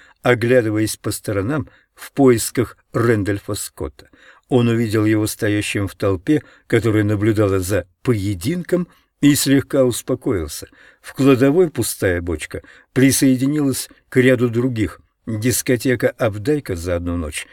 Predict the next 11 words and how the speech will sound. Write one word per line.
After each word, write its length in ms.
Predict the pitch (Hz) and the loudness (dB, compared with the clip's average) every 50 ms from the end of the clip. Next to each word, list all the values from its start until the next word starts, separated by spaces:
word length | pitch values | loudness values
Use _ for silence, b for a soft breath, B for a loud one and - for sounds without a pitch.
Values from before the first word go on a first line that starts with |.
| b b b | b b b
вырабатывала 840 | b 113 113 120 147 139 135 135 123 143 151 147 - 123 117 127 127 | b -4 2 4 4 6 6 4 2 2 -2 -2 -2 -2 0 0 0
их 260 | 120 113 113 - - - - | 0 -2 -4 -6 -10 -2 -2
около 420 | 143 170 165 - - 127 127 135 | -2 -2 0 -2 -2 -2 -2 -2
шести. 640 | 127 - - 107 104 - - - - 87 85 80 b b b b b b b b b b _ - | -4 -6 -8 -8 -8 -8 -10 -12 -10 -8 -8 -8 b b b b b b b b b b _ 2
Покончив 580 | 139 131 123 - 135 120 113 104 - 123 113 | 4 4 4 2 0 -2 -2 -4 -4 -4 -4
с 140 | 113 110 117 | -4 -8 -10
делом, 360 | 135 208 185 131 87 87 87 | -8 -6 -4 -4 -4 -4 -4
Джек 320 | 85 90 107 156 170 - - | -6 -4 -6 -6 -6 -4 -6
вернулся 480 | 107 95 87 85 85 82 - - 120 | -6 -4 -4 -6 -6 -6 -8 -10 -10
к 100 | 104 - 165 | -6 -6 -6
рюкзаку. 640 | 220 196 156 104 98 120 110 - - 92 85 b | -6 -6 -6 -4 -4 -4 -4 -4 -6 -6 -6 b